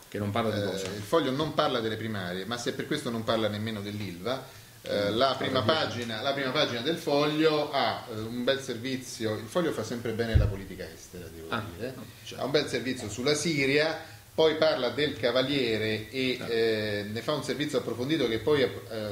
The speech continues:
Speaker 2: va dentro ancora più, scende in profondità al centro, fra i rapporti, i rapporti fra il Cavaliere e il nuovo imprenditore che si è messo in, in giro, Briatore, quel
Speaker 1: Beh,
Speaker 2: Flavio,
Speaker 1: nuovo, insomma,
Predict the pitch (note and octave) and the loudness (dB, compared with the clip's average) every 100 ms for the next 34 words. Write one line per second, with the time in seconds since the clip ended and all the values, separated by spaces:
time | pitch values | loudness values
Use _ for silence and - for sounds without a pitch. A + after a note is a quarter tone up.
0 | F#2+ G#2+ B2 B2 C#3 C3+ B2+ A2 A2+ A2+ | -4 0 0 0 -2 -2 -4 -4 -2 0
1 | A2 A2+ C#3+ B2 G#2+ C#3 C3 B2+ A#2 G#2+ | 0 0 4 4 4 -2 -4 -4 -4 -4
2 | A2+ A2 A2+ A2+ B2+ A#2 G2+ A2 G2+ - | -6 -6 -4 -2 2 2 2 -2 -2 -4
3 | B2 G#2 G#2 A2+ B2+ B2+ A2 - A2 A#2 | -4 -4 -4 -2 2 4 4 0 0 2
4 | A#2 A2 G#2 B2+ A#2 A#2 A2 A#2 A2+ - | 2 2 2 0 0 -4 -4 -4 -4 -4
5 | A2+ A2 G#2+ A#2 A2+ B2 C3 A2+ A2 A#2+ | -2 -2 -2 -2 0 0 2 2 -2 -2
6 | C3+ B2+ - - - - - B2 C3+ F3 | 0 -2 -4 -16 -20 -20 -8 -4 0 2
7 | D3 B2+ A2 A#2+ A2+ A2+ B2+ G#2+ G2+ G2 | 2 0 0 -2 -2 0 0 0 -2 -6
8 | G#2+ A2+ A2 G#2+ - G2 G2+ G2+ A2 A2 | -4 -4 -4 -6 -8 -8 -6 -6 -6 -4
9 | B2+ F2+ G#2+ A2+ A2+ E2+ - A2+ C#3+ - | -4 -4 -4 -4 -4 -6 -6 -8 -8 -12
10 | - - - A2+ A#2 - B2 C#3+ D3+ C3+ | -20 -16 -8 0 0 0 2 4 4 2
11 | C3 A2+ F2+ | 0 0 -2